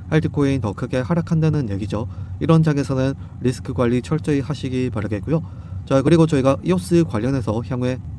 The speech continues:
이천이십일 년 당시에 전고점 돌파 가능한 초대형 호재를 하나 선점을 했으니까요. 본 영상 끝까지 보셔서 이오스 관련 대응 자료 다 받아가시기 바라겠습니다.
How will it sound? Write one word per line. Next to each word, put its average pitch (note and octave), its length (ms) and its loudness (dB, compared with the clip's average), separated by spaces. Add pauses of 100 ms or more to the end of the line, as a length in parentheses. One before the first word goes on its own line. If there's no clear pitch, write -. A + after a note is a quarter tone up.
(140)
이천이십일 E3 600 4
년 E3 160 8
당시에 B2 360 0
전고점 A#2 480 -2
돌파 G2+ 260 -4
가능한 A2 320 -2 (300)
초대형 D#3+ 400 4
호재를 C3+ 380 0 (180)
하나 A2 260 0
선점을 B2+ 380 -2
했으니까요. A#2+ 580 -4 (280)
본 C3 160 -2
영상 C#3+ 340 2
끝까지 F3 420 2
보셔서 A#2+ 460 -2 (300)
이오스 D3+ 320 2
관련 B2 360 0
대응 G#2+ 240 -4
자료 A2+ 240 -2 (260)
다 A2+ 160 2
받아가시기 C3 640 0
바라겠습니다. G#2 720 -4